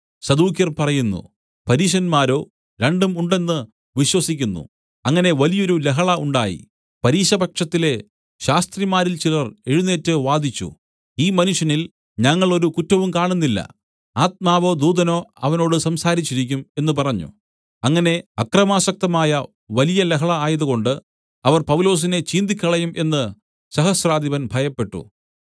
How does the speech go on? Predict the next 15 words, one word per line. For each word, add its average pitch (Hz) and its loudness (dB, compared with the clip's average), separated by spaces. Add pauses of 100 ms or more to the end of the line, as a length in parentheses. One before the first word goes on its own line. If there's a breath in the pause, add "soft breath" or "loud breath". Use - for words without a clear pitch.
(280)
പടയാളികൾ 170 4
ഇറങ്ങിവന്ന് 156 0 (420)
അവനെ 165 4
അവരുടെ 170 2
നടുവിൽ 180 0
നിന്ന് 175 -2
പിടിച്ചെടുത്ത് 151 -2 (400)
കോട്ടയിൽ 175 2
കൊണ്ടുപോകുവാൻ 156 -2
കല്പിച്ചു. 123 -6 (560)
രാത്രിയിൽ 185 2
കർത്താവ് 175 0 (400)
അവന്റെ 180 2
അടുക്കൽ 180 0
നിന്ന്, 147 0